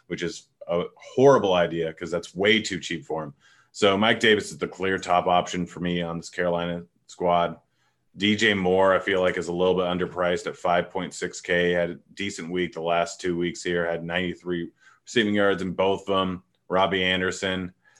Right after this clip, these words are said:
a guy that I might end up playing that you, you talked about how ugly tight end was. Um, can we go to Ian Thomas? I mean, the Saints have not been good versus tight ends.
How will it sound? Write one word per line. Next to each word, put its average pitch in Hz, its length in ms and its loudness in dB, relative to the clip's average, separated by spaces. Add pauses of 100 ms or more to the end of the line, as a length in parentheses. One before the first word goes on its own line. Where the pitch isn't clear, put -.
(300)
a 101 80 -2
guy 139 240 4
that 127 260 4
I 101 180 4
might 95 540 0
end 98 180 -4
up 92 200 -6
playing 101 460 -4
that 85 180 -2 (360)
you, 90 320 -12
you 101 140 -8
talked 107 260 -2
about 95 220 -2
how 90 180 0
ugly 90 300 -2
tight 90 320 -2
end 92 220 0
was. 73 480 -14 (420)
Um, 90 560 0 (540)
can 110 120 -10
we 135 60 0
go 147 160 4
to 127 60 4
Ian 113 180 2
Thomas? 101 400 -2
I 107 60 -2
mean, 98 100 -4
the 92 60 -10
Saints 143 280 -4
have 90 140 -10
not 92 320 0
been 104 200 -2
good 92 260 -2
versus 85 720 -8 (600)
tight 101 300 2
ends. 87 640 -2